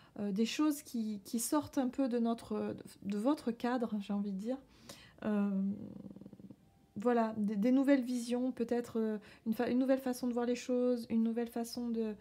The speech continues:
de, de faire certaines choses, de rester ouvert,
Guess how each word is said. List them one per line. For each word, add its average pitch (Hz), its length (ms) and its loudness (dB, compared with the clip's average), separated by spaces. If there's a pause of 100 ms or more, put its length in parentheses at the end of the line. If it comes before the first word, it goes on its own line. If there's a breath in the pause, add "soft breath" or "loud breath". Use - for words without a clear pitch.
(520 loud breath)
de, 214 380 -2 (800)
de 214 180 4
faire 277 400 2
certaines 247 440 -4
choses, 220 460 -6 (720)
de 202 140 2
rester 262 460 2 (140)
ouvert, 226 460 -2